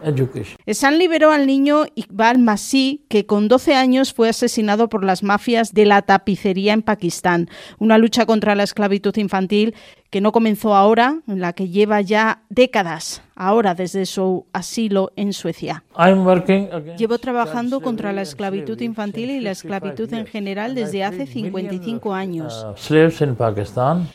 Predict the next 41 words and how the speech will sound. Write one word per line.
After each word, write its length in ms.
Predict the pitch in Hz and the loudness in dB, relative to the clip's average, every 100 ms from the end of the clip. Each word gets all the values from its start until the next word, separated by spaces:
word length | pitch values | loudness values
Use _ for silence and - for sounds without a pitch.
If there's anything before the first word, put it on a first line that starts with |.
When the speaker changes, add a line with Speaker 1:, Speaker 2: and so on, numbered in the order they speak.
| - | -8
Speaker 2:
He 80 | 127 | -4
liberado 540 | 247 247 240 208 180 185 | -2 -2 -2 -2 -4 -6
a 40 | |
Speaker 1:
Children. 180 | 190 196 | -6 -8
Speaker 2:
millones 360 | 220 247 240 | -6 -6 -6
de 60 | 214 | -8
Speaker 1:
I, 40 | |
Speaker 2:
esclavos 580 | 214 127 170 160 165 - | -8 -8 -10 -10 -10 -10
y 60 | 190 | -8
Speaker 1:
uh, 40 | |
Speaker 2:
niños 400 | 208 240 277 277 | -6 -4 -6 -6
en 120 | 202 | -8
Speaker 1:
started 220 | 170 170 160 | -8 -10 -10
Speaker 2:
Pakistán 400 | 156 214 240 254 | -10 -8 -8 -8
Speaker 1:
schools 640 | - - 147 175 185 175 | -14 -2 2 4 2 -2
for 320 | - 156 135 | -2 -2 0
them 380 | 151 170 175 143 | -2 -2 -6 -8
Speaker 2:
y 80 | 247 | -10
Speaker 1:
to 80 | - | -8
Speaker 2:
puse 240 | 311 320 | -6 -4
en 100 | 277 | -4
marcha 340 | 262 269 - 269 | -4 -8 -8 -8
Speaker 1:
two 60 | |
hundred 60 | 196 | -8
fifty 60 | 160 | -8
Speaker 2:
doscientas 380 | 196 214 - - | -10 -10 -12 -10
cincuenta 440 | 175 175 196 202 | -10 -8 -10 -10
Speaker 1:
schools, 260 | - 175 185 | -10 -8 -8
and 80 | |
Speaker 2:
escuelas 60 | 208 | -10
para 260 | 202 170 170 | -10 -10 -10
ellos, 320 | 180 220 214 | -10 -10 -8
en 140 | 175 | -8
las 140 | 160 160 | -8 -10
Speaker 1:
thousands 40 | |
of 80 | 151 | -6
Speaker 2:
cuales 340 | 226 254 269 | -6 -4 -8
Speaker 1:
children 200 | 254 - | -10 -14
were 100 | 120 | -12
Speaker 2:
había 180 | 214 233 | -8 -6
miles 360 | 202 185 214 | -6 -8 -8